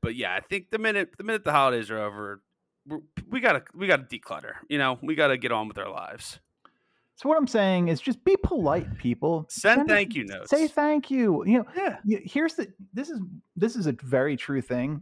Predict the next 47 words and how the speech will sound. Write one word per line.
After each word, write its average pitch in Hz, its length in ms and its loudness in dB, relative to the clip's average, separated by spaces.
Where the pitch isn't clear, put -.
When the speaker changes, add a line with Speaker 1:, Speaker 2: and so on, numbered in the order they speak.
Speaker 2:
And 143 180 0
I 123 100 -2
think 139 220 -6
you 135 160 -2
know 131 180 2
this 135 220 -4
is, 127 180 -8
you 135 120 -2
know 135 220 4
this 143 120 -6
as 120 120 -6
well. 120 300 0
Like, 170 80 -2
one 143 220 4
of 392 120 -4
the 247 80 0
greatest 165 640 -2
life 123 320 0
hacks 156 360 -2
in 160 120 0
the 123 60 2
world 123 460 0
to 131 160 -6
be 151 140 -2
successful 131 760 -2
and 131 160 -2
have 127 300 -2
more 135 300 2
opportunities 147 560 -2
is 240 60 -16
just - 260 -4
be 302 80 2
nice 220 380 2
to - 100 -4
people. - 440 -12
Speaker 1:
Yeah. 180 200 0
Being, 185 340 -4
being 180 320 -4
polite 131 500 -2
goes 107 220 -8
a 104 60 -12
long 101 280 -10
way. 98 280 -8
Speaker 2:
It - 60 -20
really 175 160 4
Speaker 1:
Remembering, 294 480 2
Speaker 2:
does. 277 440 -10